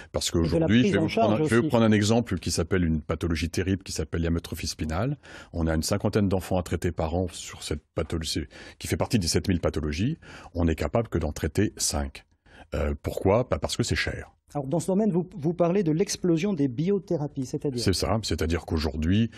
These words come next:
Speaker 1: quand on va vous soigner, les biothérapies aujourd'hui sont majoritaires par rapport à ce qu'on appelait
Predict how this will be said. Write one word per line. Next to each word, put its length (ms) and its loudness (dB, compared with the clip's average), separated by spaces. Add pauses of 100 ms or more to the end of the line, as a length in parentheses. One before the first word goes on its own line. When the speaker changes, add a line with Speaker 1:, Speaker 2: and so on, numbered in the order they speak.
(200)
Speaker 1:
quand 220 -4
on 60 0
va 100 6
vous 120 0
soigner, 580 2
les 100 -2
biothérapies 500 0
aujourd'hui 460 2
sont 400 -2 (400)
majoritaires 600 2
par 140 -2
rapport 260 -2
à 40 0
ce 80 -8
qu'on 100 -2
appelait 400 0